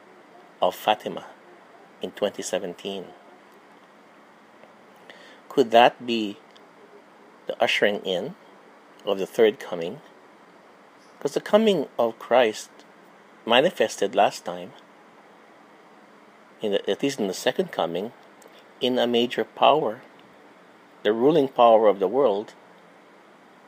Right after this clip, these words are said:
executing judgment. The ruling power of the world today is the United States of America.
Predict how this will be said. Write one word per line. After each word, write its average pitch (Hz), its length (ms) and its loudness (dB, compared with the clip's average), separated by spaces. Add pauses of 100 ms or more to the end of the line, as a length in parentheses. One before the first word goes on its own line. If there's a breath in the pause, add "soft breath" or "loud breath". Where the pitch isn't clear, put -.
(460)
executing 113 720 -4
judgment. - 580 -2 (2250)
The 101 140 -2
ruling 139 320 0
power 117 320 8
of 95 80 4
the 92 80 2
world 101 380 2
today 98 480 -2 (500)
is - 200 -6
the - 140 -6
United 95 420 -8
States - 400 -6
of 107 80 -6
America. 143 480 -6